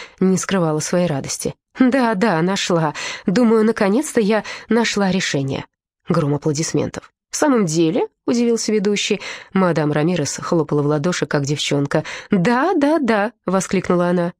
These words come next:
«Ну что же, объясните нам, мадам Рамирес». «Благодаря вашим ключевым фразам, — сказала она, — чем вы умнее, тем меньше у вас шансов найти. Надо забыть все, что знаешь. Э, как и Вселенная, эта загадка берет начало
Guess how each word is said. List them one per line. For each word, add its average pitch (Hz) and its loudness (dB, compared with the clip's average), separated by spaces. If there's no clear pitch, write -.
«Ну 160 2
что 156 0
же, 143 -6
объясните 185 0
нам, 151 0
мадам 151 0
Рамирес». 156 -4
«Благодаря 247 2
вашим 208 0
ключевым 208 0
фразам, — 240 0
сказала 160 0
она, — 170 0
чем 247 0
вы 226 2
умнее, 202 4
тем 190 0
меньше 185 0
у 202 0
вас 190 0
шансов 175 -2
найти. 202 2
Надо 208 2
забыть 180 0
все, 185 0
что 185 -2
знаешь. 220 0
Э, 202 0
как 240 -2
и 240 4
Вселенная, 165 2
эта 180 -4
загадка 175 0
берет 170 0
начало 180 0